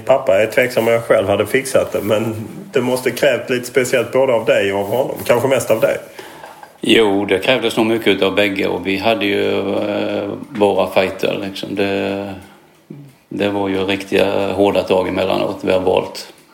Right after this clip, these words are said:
Speaker 1: Hur artade det sig?
Speaker 2: Nej, man kunde ju bli riktigt förbannad och, och liksom slänga igen dörren och, och,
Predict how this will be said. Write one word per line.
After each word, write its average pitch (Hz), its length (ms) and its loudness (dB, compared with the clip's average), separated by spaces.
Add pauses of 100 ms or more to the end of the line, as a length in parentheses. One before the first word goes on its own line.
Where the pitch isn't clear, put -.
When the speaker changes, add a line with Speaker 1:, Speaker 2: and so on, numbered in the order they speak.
(240)
Speaker 1:
Hur 117 420 2
artade 113 320 2
det 113 200 0
sig? - 140 -10 (300)
Speaker 2:
Nej, - 460 -2
man - 120 -4
kunde - 260 -2
ju 104 340 0
bli 98 240 0
riktigt 95 320 0
förbannad - 560 0
och, - 440 -2
och 98 120 -4
liksom - 260 -6
slänga 92 360 -2
igen 92 220 0
dörren 92 420 0
och, - 480 -6 (1300)
och, - 220 -8